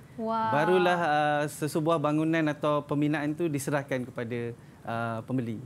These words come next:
Speaker 1: Oh, jadi kalau mereka yang nak, uh, bina sesuatu bangunan yang baru, mereka kena lalui lima proses ini, ya, cikgu?
Speaker 2: Ya, ha, ya, betul.
Speaker 1: Wah,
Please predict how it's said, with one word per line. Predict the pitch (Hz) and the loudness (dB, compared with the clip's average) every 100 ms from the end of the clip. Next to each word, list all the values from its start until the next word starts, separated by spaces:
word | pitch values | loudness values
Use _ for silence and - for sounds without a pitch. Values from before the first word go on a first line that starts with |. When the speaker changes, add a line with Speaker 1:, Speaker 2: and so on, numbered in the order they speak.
| 120 - | -14 -18
Speaker 1:
Oh, | - 240 320 370 | -8 -4 0 2
jadi | 359 285 320 | 2 2 2
kalau | 320 330 | 2 2
mereka | 302 320 - | 2 -2 -2
yang | 330 302 302 | 0 2 2
nak, | 302 285 | 0 0
uh, | 254 285 285 277 277 262 220 | 2 4 4 4 4 2 0
bina | 208 285 359 349 | 0 2 2 -2
sesuatu | 320 285 302 294 294 311 | -4 -2 0 0 0 0
bangunan | 247 269 311 | 2 0 -2
yang | 311 302 | -2 -2
baru, | 285 330 | 0 0
mereka | 311 311 - | -2 -4 -4
kena | 302 285 | -4 0
lalui | 277 269 285 | 0 0 -2
lima | 277 294 330 | 0 0 -2
proses | 269 302 302 294 | -2 -2 0 -2
ini, | 311 330 254 | -2 0 0
ya, | 254 | 0
cikgu? | 277 - | 0 0
Speaker 2:
Ya, | - 117 | 0 0
ha, | 120 | -2
ya, | 131 170 | 2 0
betul. | 139 151 | 0 -2
Speaker 1:
Wah, | 120 101 | -2 -2